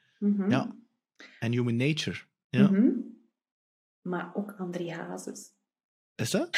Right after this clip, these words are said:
Speaker 1: <laughs> Ja.
Speaker 2: Maar dat is oké, hoor. Ik heb, ik heb dat al gespeeld, dus, eh, ik, ik, voor mij bestaat er maar goede en slechte muziek.
Speaker 1: Ja.
Speaker 2: En André Hazes, de manier waarop ze maakt, is, ik vind goede muziek. Zelfs als Lady Gaga, iedereen lacht
Speaker 1: Mhm.
Speaker 2: ermee. Dat is echt goede muziek. En ze schrijft ze zelf, dus, eh, I don't
Speaker 1: Ja.
Speaker 2: judge.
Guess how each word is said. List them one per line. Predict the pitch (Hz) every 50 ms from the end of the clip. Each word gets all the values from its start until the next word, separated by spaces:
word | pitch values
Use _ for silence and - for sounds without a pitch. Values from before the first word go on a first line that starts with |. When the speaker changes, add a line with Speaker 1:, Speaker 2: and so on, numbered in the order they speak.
| - - -
Speaker 1:
<laughs> | 247 254 262 254 294 277 285 - - 403 - - - - - -
Ja. | - - -
Speaker 2:
Maar | - 120
dat | 113 107
is | 107
oké, | 101 - 131 143
hoor. | 147 135
Ik | 139 - 127 -
heb, | 127 120
ik | 117 110 - -
heb | 135
dat | 135 135
al | 135 127 127
gespeeld, | 117 113 - - - 135 147 147
dus, | - 123 110
eh, | 110 107 104 95 -
ik, | 107 -
ik, | - - 113 -
voor | - 117
mij | 123 135
bestaat | 143 135 - - 139 -
er | 131
maar | 123 120 113
goede | 127 135 135
en | 123
slechte | 120 - 127 123 131 - 120
muziek. | 113 104 113 110 - - - -
Speaker 1:
Ja. | - 196 190 - - - -
Speaker 2:
En | - 123
André | 120 123 117 113 117
Hazes, | 117 131 147 147 143 131
de | 131
manier | 120 117 123 135
waarop | 143 -
ze | - 120
maakt, | 113 120 143 151 -
is, | 135
ik | - -
vind | - 117
goede | 107 110 123 139
muziek. | 135 123 107 120 135 - -
Zelfs | - - 143 139 -
als | 139 120
Lady | 120 123 120 113 98
Gaga, | - 123 139 147 160 151
iedereen | 147 131 120 110 107 101
lacht | 104 104 214
Speaker 1:
Mhm. | 226 254
Speaker 2:
ermee. | - 139 - - 262 262 - - - - _ _ _ _
Dat | 139 104
is | - - - _ _ _
echt | 123 123 - -
goede | - 139 127 123
muziek. | 117 110 110 110 107 -
En | - 117
ze | 113 117
schrijft | - - - 110 107 -
ze | - 107
zelf, | 98 104 107 120 110 101
dus, | 101 110 107 107
eh, | 104 101 104 104 - - - _ _ _ _ _ 110 110
I |
don't | 110 117 117 113 110 -
Speaker 1:
Ja. | 110 107
Speaker 2:
judge. | 110 104 - - -